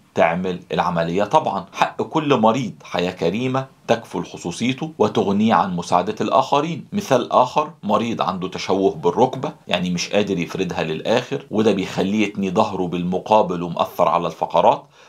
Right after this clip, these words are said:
ومسافة المشي بتاعته قلت عن مية متر، ده طبعا محتاج العملية. مريض آخر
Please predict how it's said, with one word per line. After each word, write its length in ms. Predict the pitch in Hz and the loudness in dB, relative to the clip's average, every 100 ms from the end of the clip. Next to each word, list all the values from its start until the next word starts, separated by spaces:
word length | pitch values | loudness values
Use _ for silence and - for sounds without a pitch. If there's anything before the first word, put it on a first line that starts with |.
| - | -6
ومسافة 420 | 107 104 135 131 - | -2 0 0 -4 -4
المشي 340 | 98 107 101 | -2 -2 -2
بتاعته 360 | - 101 98 - | 0 0 0 0
قلت 380 | 92 101 92 76 | -2 -2 -2 -4
عن 160 | 85 | -4
مية 140 | 95 95 | -4 -2
متر، 380 | 107 107 - - _ - | -2 -4 -12 -20 _ -10
ده 240 | 127 98 - _ - | -2 -2 -2 _ 2
طبعا 340 | 85 82 87 - _ _ 92 | 2 2 -2 -8 _ _ -10
محتاج 400 | 92 - 90 87 | -8 -4 -2 0
العملية. 580 | 87 98 120 147 92 - _ - | 2 2 2 0 -4 -12 _ 0
مريض 300 | 120 147 - - | 4 4 2 2
آخر 440 | 165 - 80 | 2 2 -6